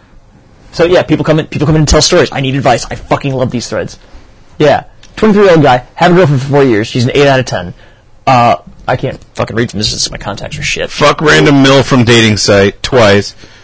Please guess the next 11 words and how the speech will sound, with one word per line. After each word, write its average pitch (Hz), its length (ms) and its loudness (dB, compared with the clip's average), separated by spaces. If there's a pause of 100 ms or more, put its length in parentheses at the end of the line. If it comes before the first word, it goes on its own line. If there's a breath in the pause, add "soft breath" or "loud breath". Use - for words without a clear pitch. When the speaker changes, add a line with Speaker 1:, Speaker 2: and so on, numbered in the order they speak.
(100)
Speaker 2:
First 131 360 0
fuck 135 220 0
condom, 120 380 2
second 110 420 -2
bear. 101 260 2
Two - 200 -2
months 123 220 0
later, 110 220 2
bitch 107 300 -2
mails 107 300 0
me 104 260 -2